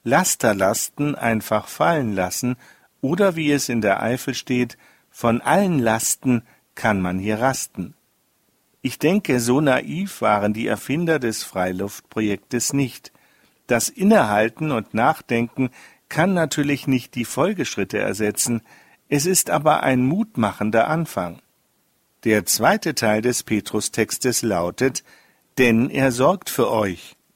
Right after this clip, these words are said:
Jesus entsorgt unsere Sorgen. Wann habe ich das zuletzt erlebt? Die Tafel in der Vulkaneifel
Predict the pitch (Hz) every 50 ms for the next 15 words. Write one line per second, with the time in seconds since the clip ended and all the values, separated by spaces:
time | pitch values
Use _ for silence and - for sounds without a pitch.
0 | _ _ _ _ _ _ _ _ _ _ _ - 123 135 190 220 190 - 202 214
1 | 202 - - - 160 139 131 - - 120 107 104 104 110 107 _ - - 123 117
2 | 104 98 - - 104 104 113 123 127 135 135 127 - - 98 - - _ _ _
3 | _ _ _ _ _ _ _ _ - 131 143 180 160 143 156 165 175 170 180 175
4 | 165 - - - 110 101 95 - - - - 113 104 104 104 98 - - - 135
5 | 139 143 151 131 107 - - - - _ _ - - _ _ _ _ _ - 110
6 | 101 - - - 101 - 156 185 185 - 120 104 101 101 98 92 95 90 82 90
7 | 90 92 - - 123 131 151 160 - 120 120 123 117 - - 127 120